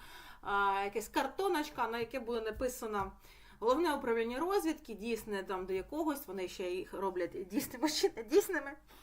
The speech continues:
офіцерів. Ми знаємо, що у Татаров, е, зроби-, е, чим займається Татаров в загальному. Він у нас проводить людей на якісь посадові, е, посади, да? Без диплому,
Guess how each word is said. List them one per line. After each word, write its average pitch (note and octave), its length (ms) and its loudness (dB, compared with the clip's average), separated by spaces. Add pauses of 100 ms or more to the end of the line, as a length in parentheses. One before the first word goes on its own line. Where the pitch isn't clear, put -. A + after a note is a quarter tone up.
(440)
офіцерів. C4 540 -2 (180)
Ми D#4 100 0
знаємо, F#4+ 260 2
що E4+ 140 -2
у E4 60 2
Татаров, E4 560 4
е, G#3+ 320 -2
зроби-, B3 400 -2
е, G#3 200 -2 (140)
чим F#4+ 200 2
займається D4+ 500 0
Татаров B3+ 440 -2
в A#3 40 -10
загальному. F3+ 560 -4
Він D#4 300 2
у C4 100 -2
нас D4 320 -2
проводить A3+ 580 -6
людей G#3 460 2
на G3+ 60 -2
якісь G3+ 340 -4
посадові, G#3 560 0
е, F#3 80 -4 (1500)
посади, F4+ 460 2
да? - 180 -6 (440)
Без E4+ 420 2 (180)
диплому, A3 840 2